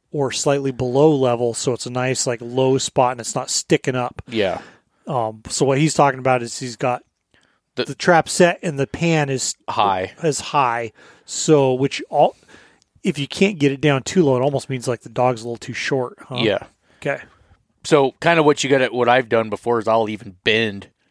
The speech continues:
Speaker 2: where the dog is attached. There's, like, that tab that comes
Speaker 1: Yep,
Speaker 2: up.
Speaker 1: yep.
Speaker 2: You can bend that and then gain length.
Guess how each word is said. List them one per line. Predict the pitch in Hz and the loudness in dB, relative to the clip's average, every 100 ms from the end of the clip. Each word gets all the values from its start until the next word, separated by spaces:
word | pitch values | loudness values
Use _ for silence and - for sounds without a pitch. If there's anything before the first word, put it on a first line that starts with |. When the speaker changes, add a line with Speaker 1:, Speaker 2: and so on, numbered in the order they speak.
| _ | _
Speaker 2:
where | - 113 | -6 -4
the | 104 | -4
dog | 90 104 107 107 | 0 4 4 2
is | 98 | -8
attached. | - 101 101 110 - | -8 -4 -4 -4 -8
There's, | 107 95 | -10 -6
like, | 98 - | -6 -6
that | 85 - | -10 -10
tab | 104 104 110 | -6 -4 -4
that | - | -4
comes | - | 0
Speaker 1:
Yep, | 147 | 0
Speaker 2:
up. | 123 123 | 0 -4
Speaker 1:
yep. | 151 131 | -4 -4
Speaker 2:
You | 120 | -4
can | 120 98 | -4 -2
bend | 123 139 113 | 0 0 2
that | 107 101 | 2 0
and | 113 107 | -4 -6
then | 104 | -6
gain | 101 104 98 | -4 -6 -6
length. | 95 113 98 - | -6 -6 -6 -12